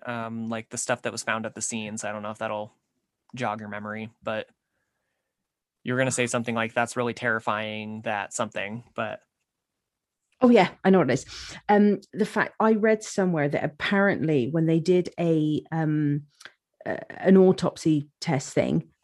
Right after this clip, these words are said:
Speaker 2: Mm-hmm.
Speaker 1: that she died six months after she was taken.
Speaker 2: Oh, yeah, yeah, yeah, yeah.
Speaker 1: So she was alive for six months, apparently.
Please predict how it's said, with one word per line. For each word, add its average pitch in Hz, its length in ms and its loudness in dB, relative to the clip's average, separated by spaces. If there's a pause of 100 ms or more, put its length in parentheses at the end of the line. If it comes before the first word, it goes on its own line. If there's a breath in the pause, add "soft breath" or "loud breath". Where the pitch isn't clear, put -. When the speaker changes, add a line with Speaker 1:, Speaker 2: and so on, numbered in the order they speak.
(160)
Speaker 2:
Mm-hmm. 143 80 -4
Speaker 1:
that - 280 2 (260)
she 190 460 2
died 170 400 2
six - 560 -4
months 165 580 0 (480)
after 165 320 2
she 151 160 -2
was 143 140 0
taken. 147 480 -2 (1200)
Speaker 2:
Oh, 135 420 4
yeah, 123 160 -2
yeah, 127 160 0
yeah, 120 220 2 (160)
yeah. 120 220 -2 (320)
Speaker 1:
So - 120 0
she 190 240 4
was 175 140 0
alive 175 720 2
for - 200 -10
six - 380 -2
months, 156 540 -2 (640)
apparently. 147 800 0